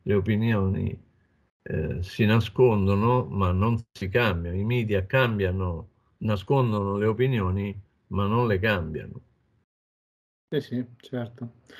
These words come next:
Speaker 2: Senti, a questo punto invece, eh, Stati Uniti e Gran Bretagna, perché, eh, sembrano gli unici due belli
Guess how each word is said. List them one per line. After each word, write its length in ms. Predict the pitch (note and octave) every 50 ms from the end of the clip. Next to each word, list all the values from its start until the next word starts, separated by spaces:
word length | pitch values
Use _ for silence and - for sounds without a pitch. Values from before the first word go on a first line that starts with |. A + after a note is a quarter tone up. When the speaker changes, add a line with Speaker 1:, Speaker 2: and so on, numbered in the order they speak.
| - - - - _
Speaker 2:
Senti, 320 | - - G#3+ F#3+ - E3
a 80 | D3+ -
questo 240 | - F#3 - F3+ D#3+
punto 240 | F3 A3+ A#3+ G3+
invece, 460 | D#3 C3+ D#3 D#3+ - C#3+ B2+ A#2+ B2 -
eh, 440 | C3 C3+ C3 B2+ B2+ B2+ B2+ B2+
Stati 460 | - - - - - D3 C#3+ C#3+ - D#3+
Uniti 380 | D#3 E3 F3 E3 E3 - E3
e 60 | D3+
Gran 240 | C#3 D3 D3+ D3+ D3+
Bretagna, 540 | C#3 D3 C#3+ D3 F3 F#3+ G#3 G3 D3 B2 A#2
perché, 540 | - B2 A#2 A2+ - B2+ B2 B2 - - _ _ _ _ _ _ _ _
eh, 420 | - C3+ B2+ B2 B2 B2 B2 B2
sembrano 540 | - - G3 F#3 E3 C#3+ C3+ C3 A#2 A2+ - -
gli 120 | B2+ B2+
unici 420 | C#3 D3 D#3 E3 D#3+ - - D#3
due 300 | C3 C#3 C#3 D3 D#3+ E3+
belli 840 | C3+ A#2 G#2+ G#2+ C3+ C3+ C3+ C3+ C3 C3+ C#3 C3+ C3 A#2 - - _